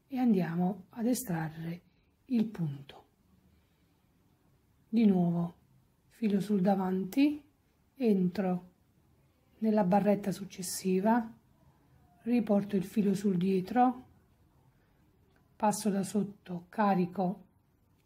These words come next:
il mio gettato e vado ad estrarre. Vi consiglio di mantenere morbida la tensione del filo,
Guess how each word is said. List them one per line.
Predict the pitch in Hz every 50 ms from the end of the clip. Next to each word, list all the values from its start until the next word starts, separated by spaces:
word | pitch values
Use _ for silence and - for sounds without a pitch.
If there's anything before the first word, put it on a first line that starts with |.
| _ _ _ _ _ - -
il | - 208
mio | 196 190 190 185
gettato | 180 254 262 - - 170 160 165 156 - - 196 190 - - - _ _ _
e | - 254 240
vado | 202 180 180 170 170 165 170 180 180 208 - - _ _
ad | - 240 202 190
estrarre. | 190 185 - - 170 156 151 - - - - - - _ _ _ _ _ _ _
Vi | - 277 277
consiglio | - 277 254 233 - - 208 185 175 175 190
di | 180 208 208
mantenere | 196 202 220 240 - 247 208 196 190 185 185 190 180 180
morbida | 202 208 202 196 180 180 180 170 190
la | 185 214 247 226
tensione | 233 208 208 202 202 190 180
del | 185 226 220
filo, | - - - 196 175 165 160 175 175